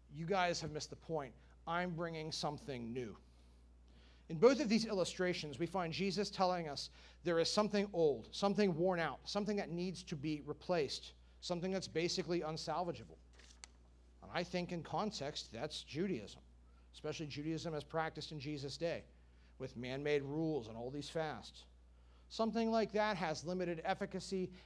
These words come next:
and its day is past. Jesus has brought something new, and the new substance Jesus has brought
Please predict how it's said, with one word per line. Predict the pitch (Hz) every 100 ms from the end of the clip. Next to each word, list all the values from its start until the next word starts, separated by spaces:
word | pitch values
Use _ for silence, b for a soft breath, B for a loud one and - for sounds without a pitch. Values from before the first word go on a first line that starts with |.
| -
and | 151 143
its | 208 214 -
day | 156 175 180 185
is | 170 -
past. | - 190 170 120 - - B B -
Jesus | 156 220 220 226 240
has | 247 175
brought | - 185 185 180 B -
something | - 214 202 202 190 196 208
new, | 226 160 117 B B 208
and | 196
the | 185
new | 214 262
substance | - 294 311 - 254 240 -
Jesus | 220 220 208 196
has | 202
brought | 139 196 190